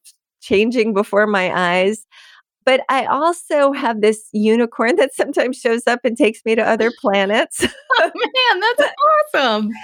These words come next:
Speaker 1: You know, and then sometimes I've done the exercise where it was just a felt sense. I really didn't have this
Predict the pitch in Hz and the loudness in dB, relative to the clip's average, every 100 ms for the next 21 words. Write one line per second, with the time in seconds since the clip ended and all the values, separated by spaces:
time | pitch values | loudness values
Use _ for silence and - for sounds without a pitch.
0 | - - _ 466 453 - 466 392 415 - | -18 -20 _ 0 0 0 0 0 -2 -4
1 | 508 480 381 349 269 247 277 294 320 262 | -2 -2 -4 -2 -2 0 -2 0 0 -2
2 | - 285 - 262 247 254 247 - 262 240 | -4 -8 0 -2 0 0 0 0 -4 -2
3 | 254 254 240 226 208 - 208 156 190 - | -2 -2 -4 -2 -2 -2 -6 -6 -4 -2
4 | 196 226 208 220 214 190 185 214 214 202 | 0 0 0 0 0 -2 -4 -2 0 0
5 | 196 185 185 - - | 0 0 0 -4 -20